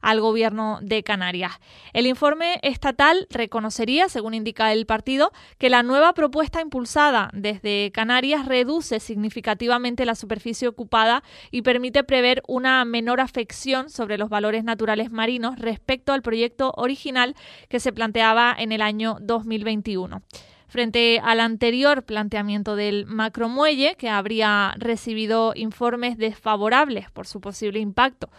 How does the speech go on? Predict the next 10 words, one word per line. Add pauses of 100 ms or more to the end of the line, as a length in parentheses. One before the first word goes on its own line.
(240)
sobre
los
espacios
protegidos, (200)
el
nuevo
diseño
propondría
una
dársena